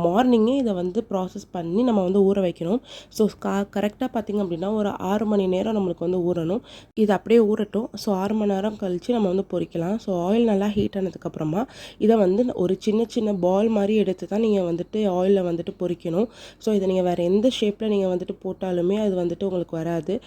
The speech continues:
So, இந்த மாதிரி சின்ன சின்ன பால் ஷேப்ல தான் நீங்க வந்துட்டு போடணும். அப்போ தான் அது வந்துட்டு கரெக்டா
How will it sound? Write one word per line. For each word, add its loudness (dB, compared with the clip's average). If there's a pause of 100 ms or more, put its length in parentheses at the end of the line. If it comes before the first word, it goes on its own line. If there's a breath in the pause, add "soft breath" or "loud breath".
(240 loud breath)
So, -2
இந்த 0
மாதிரி 2
சின்ன 0
சின்ன 0
பால் 0
ஷேப்ல -4
தான் 0
நீங்க 0
வந்துட்டு -6
போடணும். 0
அப்போ -6
தான் 0
அது -2
வந்துட்டு -2
கரெக்டா -4